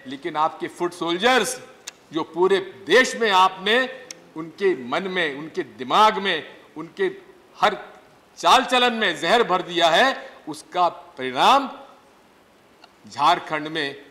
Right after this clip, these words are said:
उस लड़के के साथ हुआ। ठीक है, अगर उसने चोरी की थी तो आपको क्या अधिकार था कि अठारह घंटे तक एक इलेक्ट्रिक पोल में बांधकर उसकी पिटाई करें? अरे, वहां क्या सरकार है? वहां का पुलिस क्या कर रही थी, क्या कर रही थी वो पुलिस जो अठारह घंटे तक उसकी पिटाई होती रही,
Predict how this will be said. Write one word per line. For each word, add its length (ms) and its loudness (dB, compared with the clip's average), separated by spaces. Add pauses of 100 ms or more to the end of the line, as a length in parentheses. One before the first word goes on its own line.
(140)
उस 280 -12
लड़के 280 -6
के 140 -10
साथ 340 -2
हुआ। 220 2 (260)
ठीक 240 -2
है, 60 4
अगर 100 0
उसने 160 -2
चोरी 320 2
की 200 -4
थी 240 -12 (380)
तो 60 2
आपको 280 6
क्या 140 0
अधिकार 480 4
था 60 4
कि 140 -6
अठारह 420 4
घंटे 360 -6
तक 280 -4
एक 200 -4 (2000)
इलेक्ट्रिक 400 0
पोल 240 0
में 200 -6
बांधकर 320 2
उसकी 160 -6
पिटाई 320 0
करें? 300 -4 (360)
अरे, 100 0
वहां 220 2
क्या 240 2
सरकार 460 4
है? 140 -4 (400)
वहां 180 4
का 140 0
पुलिस 360 -2
क्या 200 2
कर 180 0
रही 140 -4
थी, 120 -10
क्या 220 0
कर 180 0
रही 100 0
थी 100 -4
वो 100 -2
पुलिस 260 -4
जो 60 4
अठारह 360 4
घंटे 340 -2
तक 60 0
उसकी 220 -4
पिटाई 300 0
होती 260 0
रही, 240 2